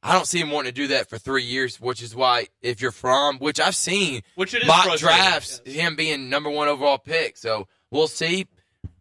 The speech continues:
Speaker 1: But again, I just, I, I can't wait to see how this plays out.
Speaker 2: And I'm not trying to say, like, you're a salty, like, it is kinda hard to watch, like, when you coulda had a guy like this, like other teams, and you have to see him,
Speaker 1: Yes,
Speaker 2: like,
Speaker 1: especially
Speaker 2: sit for
Speaker 1: when
Speaker 2: two or
Speaker 1: you
Speaker 2: three
Speaker 1: run an
Speaker 2: years
Speaker 1: offense that
Speaker 2: that
Speaker 1: you
Speaker 2: is catered
Speaker 1: know,
Speaker 2: to him,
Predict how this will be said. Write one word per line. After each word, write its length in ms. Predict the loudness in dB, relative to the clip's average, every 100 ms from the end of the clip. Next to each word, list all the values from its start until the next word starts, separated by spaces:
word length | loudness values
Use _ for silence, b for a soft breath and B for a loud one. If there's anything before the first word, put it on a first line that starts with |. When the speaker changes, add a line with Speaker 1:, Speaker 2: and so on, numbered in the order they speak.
| _
Speaker 1:
But 160 | 0 2
again, 280 | 2 2 2
I 80 | 0
just, 240 | -2 -4
I, 140 | -2 0
I 140 | 0
can't 340 | 0 -2 -4 0
wait 300 | 0 0 -4
to 80 | -10
see 160 | -2
how 80 | -2
this 160 | -2 -4
plays 340 | 0 0 0
out. 280 | -2 -4 -12 _ -6
Speaker 2:
And 80 | -4
I'm 60 | 2
not 160 | 0
trying 180 | 2 -2
to 60 | -2
say, 140 | -6
like, 200 | -4 -6
you're 100 | -8 -10
a 40 |
salty, 380 | -4 -4 -4 -4
like, 340 | -2 -2 -6 b b b
it 140 | 2
is 200 | 4 0
kinda 280 | -2 -2 -2
hard 240 | -2 -2 -2
to 60 |
watch, 320 | -2 -2 -2
like, 140 | -8 -12
when 140 | -10
you 80 | -10
coulda 220 | -8 -8
had 160 | -6 -6
a 40 |
guy 260 | -6 -6 -6
like 260 | -8 -16 -16
this, 260 | -18 -10
like 140 | -10 -8
other 220 | -8 -8
teams, 360 | -10 -12 -12 -16
and 120 | -12
you 100 | -10
have 100 | -10
to 80 | -14
see 180 | -10 -2
him, 60 |
Speaker 1:
Yes, 340 | 2 2 -2 -2
Speaker 2:
like, 100 | -2
Speaker 1:
especially 440 | 0 0 0 0
Speaker 2:
sit 60 | 0
for 40 | 0
Speaker 1:
when 60 |
Speaker 2:
two 40 | 0
or 40 |
Speaker 1:
you 80 | 2
Speaker 2:
three 60 | 4
Speaker 1:
run 140 | 4
an 60 | 4
Speaker 2:
years 100 | 2
Speaker 1:
offense 540 | 2 2 0 -2 -2 -2
that 200 | 0 0
Speaker 2:
that 80 | 0
Speaker 1:
you 100 | 0
Speaker 2:
is 60 |
catered 220 | 4 4
Speaker 1:
know, 140 | 4 0
Speaker 2:
to 60 |
him, 120 | -8